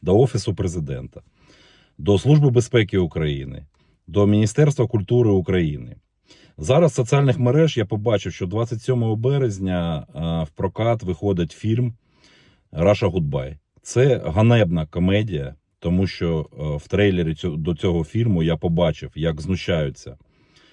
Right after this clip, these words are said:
над пам'яттю о Маріуполі, як знущаються над пам'яттю над Азовсталью, над захисниками, е, Азовсталі. Я хочу, е, сказати Дев'яносто п'ятому кварталу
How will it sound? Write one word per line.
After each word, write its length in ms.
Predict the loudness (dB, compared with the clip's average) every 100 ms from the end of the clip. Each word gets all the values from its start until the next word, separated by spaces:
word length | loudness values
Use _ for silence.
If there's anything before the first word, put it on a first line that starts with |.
| _ _
над 340 | -4 -2 -4 _ _ _ _
пам'яттю 520 | 2 4 0 -4 -6
о 80 | 0
Маріуполі, 680 | 2 4 2 2 -2 -6 -12 _
як 200 | -4 -4
знущаються 680 | -2 -4 -2 -2 -2 -6 -10
над 180 | -8 -4
пам'яттю 480 | 0 0 0 -4 -6
над 180 | -4 -2
Азовсталью, 720 | -2 -4 -2 2 2 0 -8 _ _ _ _ _ -6
над 300 | -4 -4 -2
захисниками, 840 | -4 -2 -4 -4 0 2 2 -2
е, 100 | -6 -18 -20 -16 -12 -8
Азовсталі. 640 | -6 -6 -6 -8 -8 -14 -4
Я 180 | 0
хочу, 440 | 4 4 4 0 0 -6
е, 360 | -2 -2 -2
сказати 400 | -2 0 0 0
Дев'яносто 400 | 0 2 2 0
п'ятому 400 | 2 0 0 -2
кварталу 680 | -4 -6 -4 -4 -4 -6